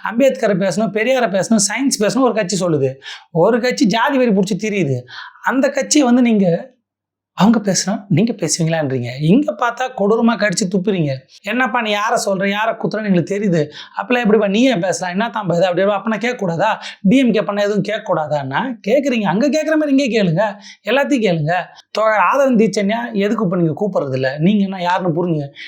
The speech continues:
நீங்க ஏன் கூப்பிடுறது இல்ல? இந்த அக்காவுக்காக தானே கூப்பிடல அப்படின்னு வெளியே சொல்றாங்க. இல்லைனாக்குங்க, தென்மா தென்மான்னு ஒரு மியூசிக் டைரக்டர் இருந்தாரு,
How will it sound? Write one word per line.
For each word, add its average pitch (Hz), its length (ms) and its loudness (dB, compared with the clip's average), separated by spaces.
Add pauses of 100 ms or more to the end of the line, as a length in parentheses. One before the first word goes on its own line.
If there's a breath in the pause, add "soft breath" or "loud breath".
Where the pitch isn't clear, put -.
நீங்க 196 200 0
ஏன் 202 140 -6
கூப்பிடுறது 185 300 0
இல்ல? 143 120 -2
இந்த 160 160 -2
அக்காவுக்காக 233 360 -4
தானே 220 140 -2
கூப்பிடல 151 420 0 (360 loud breath)
அப்படின்னு 240 260 0
வெளியே 247 200 2
சொல்றாங்க. 175 300 -2
இல்லைனாக்குங்க, 185 640 0 (360 loud breath)
தென்மா 320 320 6 (120)
தென்மான்னு 247 320 2
ஒரு 247 140 2
மியூசிக் 254 260 2
டைரக்டர் 175 360 2
இருந்தாரு, 143 260 0